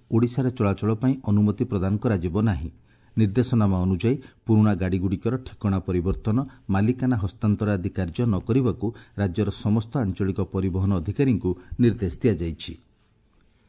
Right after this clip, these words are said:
ସମ୍ବଲପୁର ଜିଲ୍ଲା ରେଢ଼ାଖୋଲ ବ୍ଲକ ଅନ୍ତର୍ଗତ ରାମପୁରଠାରେ ଗିରିଶ ଚନ୍ଦ୍ରପୁର ପର୍ଯ୍ୟନ୍ତ ରାସ୍ତାର ଉନ୍ନତିକରଣ ପାଇଁ କେନ୍ଦ୍ର ସରକାର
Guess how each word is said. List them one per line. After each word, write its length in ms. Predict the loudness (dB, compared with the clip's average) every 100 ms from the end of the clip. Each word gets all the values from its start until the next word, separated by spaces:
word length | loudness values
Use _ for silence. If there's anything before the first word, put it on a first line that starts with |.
| -20 -4
ସମ୍ବଲପୁର 580 | 4 6 6 4 2 2
ଜିଲ୍ଲା 260 | 2 2 0 0
ରେଢ଼ାଖୋଲ 480 | 2 2 0 -2 -2 2
ବ୍ଲକ 240 | 2 2 0
ଅନ୍ତର୍ଗତ 460 | 0 0 0 0 0
ରାମପୁରଠାରେ 680 | 2 0 0 -2 0 -2 -2 -6 -14 -8
ଗିରିଶ 280 | 0 2 2
ଚନ୍ଦ୍ରପୁର 500 | 0 2 2 2 0
ପର୍ଯ୍ୟନ୍ତ 440 | 0 -2 0 -2 0 -2
ରାସ୍ତାର 340 | -2 -2 -4 0
ଉନ୍ନତିକରଣ 580 | 0 0 0 0 0 0
ପାଇଁ 180 | 0 -6 -8 -20 _ 2
କେନ୍ଦ୍ର 240 | 2 2
ସରକାର 420 | 0 -4 -2 -6